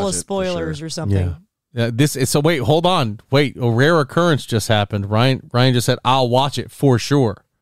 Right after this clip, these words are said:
Speaker 1: Oh, yeah, for sure.
Speaker 3: So,
Speaker 1: I'm
Speaker 3: I
Speaker 2: You're
Speaker 3: mean,
Speaker 2: gonna
Speaker 3: this
Speaker 2: like
Speaker 3: is,
Speaker 2: it, too.
Speaker 3: uh, yeah, okay. We're in. We got it.
Speaker 2: Mm-hmm.
Speaker 1: Like I said, after Lily watching the first little bit when
Speaker 2: That's
Speaker 1: I was
Speaker 2: all
Speaker 1: out in the
Speaker 2: takes.
Speaker 1: car, I was like, "Oh, I'm in." I was gonna try to watch it while I was at work today,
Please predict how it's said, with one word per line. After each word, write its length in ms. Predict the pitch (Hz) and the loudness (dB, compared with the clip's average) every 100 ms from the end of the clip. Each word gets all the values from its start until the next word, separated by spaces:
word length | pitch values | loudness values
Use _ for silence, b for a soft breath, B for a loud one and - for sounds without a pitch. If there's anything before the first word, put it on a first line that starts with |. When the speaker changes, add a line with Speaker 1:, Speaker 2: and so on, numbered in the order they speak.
| _ _ _ - | _ _ _ -4
Speaker 1:
Oh, 100 | 147 | -2
yeah, 200 | 135 90 | 0 -4
for 140 | - | -10
sure. 260 | 92 90 76 - | -10 -10 -12 -12
Speaker 3:
So, 320 | - 147 127 | 0 2 2
Speaker 1:
I'm 60 | 120 | 2
Speaker 3:
I 40 | |
Speaker 2:
You're 100 | 117 | 2
Speaker 3:
mean, 0 | 117 | 2
Speaker 2:
gonna 20 | 143 | 2
Speaker 3:
this 80 | 151 | 2
Speaker 2:
like 100 | 156 | 0
Speaker 3:
is, 80 | 131 | 2
Speaker 2:
it, 40 | |
too. 60 | 131 | 2
Speaker 3:
uh, 300 | 127 117 110 | 2 2 0
yeah, 300 | 95 156 131 98 | 2 2 2 0
okay. 400 | 139 - 151 110 - _ _ _ _ _ _ _ - | -2 0 0 -2 -6 _ _ _ _ _ _ _ -2
We're 160 | 147 | 2
in. 260 | 131 143 98 - | 4 2 0 0
We 120 | 139 | 0
got 300 | 131 135 123 | 2 0 -4
it. 100 | 98 | -8
Speaker 2:
Mm-hmm. 280 | 160 160 175 | -12 -10 -6
Speaker 1:
Like 140 | 156 139 | -4 -4
I 60 | |
said, 180 | 135 139 | -2 0
after 240 | 120 113 | 0 -2
Lily 240 | 120 135 127 | 0 2 2
watching 380 | 123 123 120 120 | 2 0 -2 -6
the 100 | 107 | -4
first 320 | 120 117 120 | -4 -4 -4
little 240 | 120 120 | -4 -2
bit 200 | 110 120 | -2 -4
when 80 | - | -2
Speaker 2:
That's 100 | 107 | -2
Speaker 1:
I 40 | |
was 100 | 175 | 0
Speaker 2:
all 60 | 120 | 0
Speaker 1:
out 60 | - | -2
in 60 | |
the 60 | 107 | -2
Speaker 2:
takes. 80 | 101 | -2
Speaker 1:
car, 260 | 120 123 - _ _ _ _ _ _ _ _ | -2 -2 -6 _ _ _ _ _ _ _ _
I 80 | 92 | -10
was 140 | 98 | -6
like, 180 | 92 - | -8 -6
"Oh, 100 | 92 | -6
I'm 160 | 92 92 | -4 -6
in." 220 | 92 85 - | -6 -10 -6
I 100 | 117 | -4
was 120 | 123 | -2
gonna 200 | 180 196 | -4 -2
try 160 | 170 | -2
to 80 | 139 | -2
watch 240 | 120 123 123 | -2 -4 -4
it 40 | |
while 80 | 113 | -6
I 40 | |
was 80 | 107 | -4
at 80 | 95 | -4
work 200 | 110 104 | -4 -6
today, 240 | 95 92 | -8 -8